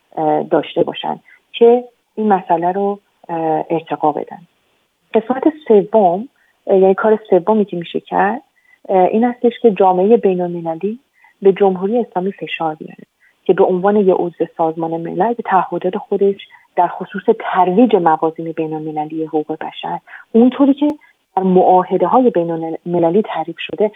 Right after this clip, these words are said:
عمل کنه. چون من همونطور که در اول مصاحبه گفتم، قسمت اول رو داره انجام می‌ده و از جمهوری اسلامی بازخواست می‌کنه،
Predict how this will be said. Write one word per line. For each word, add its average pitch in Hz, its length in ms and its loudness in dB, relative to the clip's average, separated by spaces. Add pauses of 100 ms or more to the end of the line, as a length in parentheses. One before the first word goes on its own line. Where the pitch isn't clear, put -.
(220)
عمل 156 220 0
کنه. 151 260 -8
چون 196 180 -2
من 196 180 2
همونطور 190 320 -2
که 180 120 -12
در 170 140 4
اول 165 320 0
مصاحبه 160 460 -6
گفتم، 185 440 -2 (460)
قسمت 185 280 0 (100)
اول 175 300 2
رو 185 80 2
داره 175 200 2
انجام 170 400 -2
می‌ده 202 380 0 (260)
و - 80 -2
از 170 120 0 (400)
جمهوری 160 240 -4
اسلامی 165 200 -4
بازخواست 165 580 -4
می‌کنه، 233 520 2